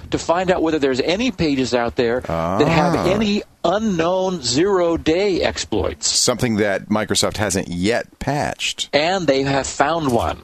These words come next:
Speaker 2: They did. Now, when
Speaker 1: Yeah,
Speaker 2: did they,
Speaker 1: they, they,
Speaker 2: when
Speaker 1: they
Speaker 2: did they
Speaker 1: actually
Speaker 2: find this?
Speaker 1: They actually found one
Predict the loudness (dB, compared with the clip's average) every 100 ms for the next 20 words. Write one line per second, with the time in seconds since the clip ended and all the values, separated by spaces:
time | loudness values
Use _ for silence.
0 | -4 0 0 0 0 0 -2 -6 -4 2
1 | 4 4 2 4 2 4 0 4 4 4
2 | 4 4 2 2 0 0 -2 -4 -14 -6
3 | 2 4 2 0 -2 0 0 2 2 2
4 | 2 0 0